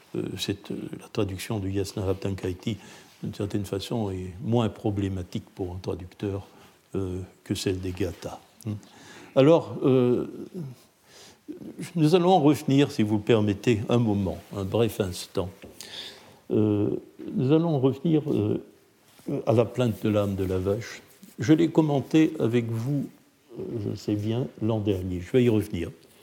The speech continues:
parce qu'il y a peut-être, euh, des choses nouvelles à dire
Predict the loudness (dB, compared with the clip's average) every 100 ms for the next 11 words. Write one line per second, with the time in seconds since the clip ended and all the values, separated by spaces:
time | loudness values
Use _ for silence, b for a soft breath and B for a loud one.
0 | b b _ -8 0 0 2 0 2 0
1 | 0 -2 2 0 0 -4 -8 -12 -14 _
2 | _ _ -2 -2 0 -2 0 0 2 2
3 | 0 -4 -8